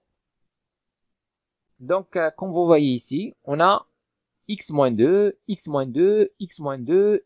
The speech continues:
x moins deux. Donc, on va factoriser numérateur et dénominateur par x moins deux et on simplifie. Donc, euh, on va éliminer, euh, la forme indéterminée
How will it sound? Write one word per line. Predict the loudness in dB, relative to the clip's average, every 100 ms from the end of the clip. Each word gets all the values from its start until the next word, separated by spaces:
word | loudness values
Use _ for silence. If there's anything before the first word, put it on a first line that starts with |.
| -10
x | -14 -6
moins | -4 -4
deux. | -8 _ _
Donc, | -14 -4
on | 0
va | 2
factoriser | 0 2 2 2 2 2 0 -6
numérateur | -2 0 0 0 -2
et | -4
dénominateur | -4 -4 -6 -2 0 0 -4 _
par | -2
x | -2 -6
moins | -6 -4
deux | -4
et | -4
on | -2 -2
simplifie. | -2 -4 -6 -14 -16 _ _ _ _ _ _ _ -12
Donc, | -8 0
euh, | 0 0 _ _ _ _
on | -12
va | 2 4 4 0
éliminer, | 0 0 -2 0 -2 -2 _
euh, | -8 -6 -6 -8 -6
la | -4
forme | 0 0 0
indéterminée | -4 -4 -2 -4 -8